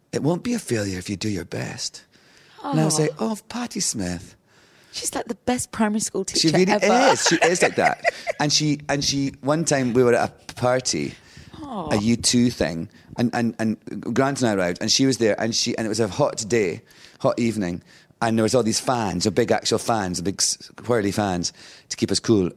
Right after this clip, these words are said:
Speaker 1: And, you know, she's got that long, crazy
Speaker 2: Mm.
Speaker 1: hair. And she saw me and, and came towards me, and, like, s-, the, the, as she passed the fan, all her hair went up in end,
Speaker 2: Oh,
Speaker 1: like that.
Speaker 2: that's
Speaker 1: And she looked like this
Speaker 2: amazing.
Speaker 1: crazy sort of,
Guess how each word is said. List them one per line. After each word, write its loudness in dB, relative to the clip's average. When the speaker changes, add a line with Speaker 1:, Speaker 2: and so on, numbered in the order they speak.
Speaker 1:
And, 0
you 2
know, 4
she's -2
got 4
that 2
long, 0
crazy 2
Speaker 2:
Mm. -2
Speaker 1:
hair. 0
And 0
she 4
saw 4
me 4
and, 2
and 2
came 4
towards 2
me, -2
and, 2
like, 2
s-, -2
the, -2
the, 0
as 2
she 0
passed 0
the -4
fan, 0
all 4
her 2
hair 4
went 2
up 0
in 0
end, 2
Speaker 2:
Oh, 2
Speaker 1:
like 2
that. 2
Speaker 2:
that's 2
Speaker 1:
And -4
she -2
looked 4
like 2
this 0
Speaker 2:
amazing. 0
Speaker 1:
crazy 2
sort 2
of, -4